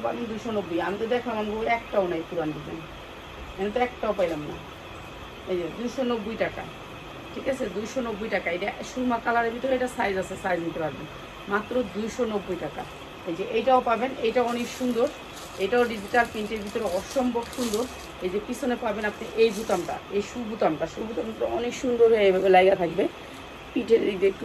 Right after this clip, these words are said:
ইয়া থাকবে, অনেক সুন্দর এটা। এটা ডিজাইনটা আনকমন, মাত্র দুইশো নব্বই টাকা এটা। এটা দিলাম দুইশো নব্বই টাকা। এটার বান্ডিল আছে কিন্তু, বান্ডিল নিতে পারবেন। এটা বান্ডিল আছে না? এটা বান্ডিল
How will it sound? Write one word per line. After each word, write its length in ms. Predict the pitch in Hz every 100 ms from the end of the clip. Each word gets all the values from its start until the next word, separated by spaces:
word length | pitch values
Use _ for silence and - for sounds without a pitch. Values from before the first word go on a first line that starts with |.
| 226
ইয়া 120 | 170 160
থাকবে, 240 | 185 190 269 359
অনেক 160 | 214 220 -
সুন্দর 240 | 233 175 -
এটা। 140 | - - - - -
এটা 120 | - 220
ডিজাইনটা 340 | 220 208 226 214 202
আনকমন, 420 | 214 220 233 302 285
মাত্র 200 | 196 - 226 202
দুইশো 240 | 214 - 214
নব্বই 240 | 196 170 160
টাকা 140 | 151 143 151
এটা। 140 | 151 - - - - -
এটা 120 | 185 220 226
দিলাম 180 | 240 226 180
দুইশো 300 | 226 208 247 214
নব্বই 240 | 202 185 165
টাকা। 140 | 170 -
এটার 180 | 226 202 185
বান্ডিল 260 | 190 196 196
আছে 120 | - 156
কিন্তু, 200 | 147 - - - - - 190
বান্ডিল 240 | 208 220 214
নিতে 140 | 202 175
পারবেন। 240 | 147 - 180 -
এটা 120 | 180 208
বান্ডিল 200 | 214 247 269
আছে 120 | 277 320
না? 60 | 427 415 - - - - - 190
এটা 120 | 208 202
বান্ডিল 240 | 202 202